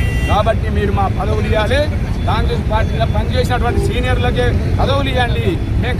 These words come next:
కట్టుబడి ఉన్నామని" ఆనాడు చెప్పినాం, ఈనాడు చెప్పినాం. కానీ ఈ, ఈ చెవున విని ఆ చెవున విడిచిపెట్టి ఈనాటి వరకు ఒక్క కార్యకర్తను కూడా నువ్వు బుల్లానేసుకొని నువ్వు ఈ రోజు వాళ్ళకి పదవులు ఇవ్వలే అంటే మా బాధ ఎంత ఉన్నదో మీరు కార్యకర్తలారా మీరు అర్థం చేసుకోవాల్సిన అవసరం ఉంది.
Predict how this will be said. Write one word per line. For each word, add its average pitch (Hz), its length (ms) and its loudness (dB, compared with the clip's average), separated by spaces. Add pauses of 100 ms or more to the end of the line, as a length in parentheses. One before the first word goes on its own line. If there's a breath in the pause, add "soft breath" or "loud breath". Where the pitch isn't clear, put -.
కట్టుబడి 247 320 0
ఉన్నామని" 240 340 0
ఆనాడు 240 400 0
చెప్పినాం, 220 360 0
ఈనాడు 208 340 0
చెప్పినాం. - 580 0 (240)
కానీ 269 340 0 (400)
ఈ, - 400 0
ఈ - 20 -2
చెవున 240 300 2
విని 247 260 2
ఆ 254 120 2
చెవున 240 280 0
విడిచిపెట్టి 294 580 0 (460)
ఈనాటి 285 320 0
వరకు 277 300 -2
ఒక్క 262 220 -2
కార్యకర్తను 302 800 0
కూడా 330 140 0
నువ్వు 311 220 -2
బుల్లానేసుకొని 262 680 -2
నువ్వు - 400 -2
ఈ - 120 -2
రోజు 262 220 0
వాళ్ళకి 247 260 0
పదవులు 247 240 -2
ఇవ్వలే 254 220 0
అంటే - 560 -2
మా 233 160 0
బాధ 214 300 0
ఎంత 233 300 -2
ఉన్నదో 240 320 -2
మీరు 214 160 -4
కార్యకర్తలారా 220 760 -2
మీరు 196 200 -2
అర్థం 185 300 -2
చేసుకోవాల్సిన - 420 -2
అవసరం 208 280 -2
ఉంది. 202 280 0